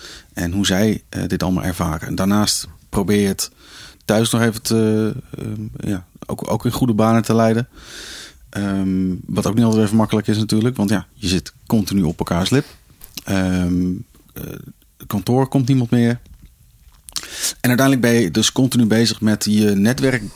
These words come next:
bijhouden. Je, de, zorgen dat de klanten en je netwerk,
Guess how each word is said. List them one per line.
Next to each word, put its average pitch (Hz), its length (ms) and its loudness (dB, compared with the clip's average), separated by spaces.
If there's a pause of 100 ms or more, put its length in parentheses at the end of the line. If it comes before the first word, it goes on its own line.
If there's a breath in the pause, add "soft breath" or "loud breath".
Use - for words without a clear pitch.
bijhouden. 98 600 0 (220)
Je, - 220 -12 (440)
de, 69 260 -4
zorgen - 340 -2
dat 98 180 0 (120)
de - 360 -4
klanten 110 440 0
en 95 100 0
je 98 60 2
netwerk, 107 480 0